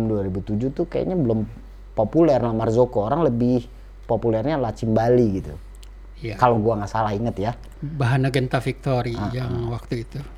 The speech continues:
Speaker 1: Karena kalau dulu, kalau gua mau ngopi yang agak sedikit berbayar lebih, kan minimum ke mall ya.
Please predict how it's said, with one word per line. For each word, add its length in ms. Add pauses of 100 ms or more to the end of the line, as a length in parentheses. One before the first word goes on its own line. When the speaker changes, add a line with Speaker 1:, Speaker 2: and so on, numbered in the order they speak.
(600)
Speaker 1:
Karena 240
kalau 320
dulu, 560
kalau 240
gua 100
mau 220
ngopi 400 (240)
yang 240
agak 260
sedikit 460 (640)
berbayar 480
lebih, 400 (120)
kan 380
minimum 380
ke 160 (400)
mall 320
ya. 160